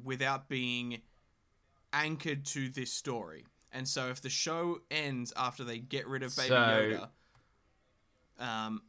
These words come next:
Speaker 2: you're saying you just don't want, you don't like this story and rather him just go and do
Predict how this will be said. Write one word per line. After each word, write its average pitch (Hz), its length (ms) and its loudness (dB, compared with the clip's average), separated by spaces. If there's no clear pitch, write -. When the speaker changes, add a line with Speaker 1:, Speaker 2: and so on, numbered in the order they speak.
Speaker 2:
you're 113 160 0
saying 120 640 6
you 113 180 0
just 107 260 -2
don't 107 260 6
want, 101 300 -2
you 107 120 -2
don't 90 240 2
like 95 260 -2
this 101 140 -4
story 98 400 2
and 92 140 -2
rather 92 240 0
him 92 240 -4
just 90 240 -10
go 90 240 0
and 87 220 -6
do 85 400 -6